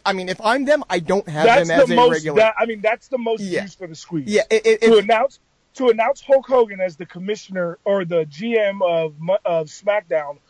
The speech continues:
Speaker 2: when SmackDown goes to Fox on Fridays. Yeah, that's a big. That's
Speaker 1: Yeah,
Speaker 2: big.
Speaker 1: I mean that.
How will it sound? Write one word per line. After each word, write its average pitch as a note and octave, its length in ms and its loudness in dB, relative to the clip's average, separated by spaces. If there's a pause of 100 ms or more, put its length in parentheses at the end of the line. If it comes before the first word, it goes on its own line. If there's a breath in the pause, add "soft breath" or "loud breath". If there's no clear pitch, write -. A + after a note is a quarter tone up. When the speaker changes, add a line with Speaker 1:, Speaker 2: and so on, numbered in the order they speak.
(140)
Speaker 2:
when F3+ 160 -10
SmackDown F#3+ 600 -2
goes F3 260 -8
to D#3+ 80 -10
Fox F3 580 -6
on E3 220 -6
Fridays. G3 560 -4 (420)
Yeah, E3 200 -8
that's D#3 200 -12
a F3 60 -12
big. D3+ 300 -8
That's G3 280 0
Speaker 1:
Yeah, G3+ 180 0
Speaker 2:
big. - 20 0
Speaker 1:
I F#3+ 80 0
mean G#3 160 -2
that. G#3+ 180 2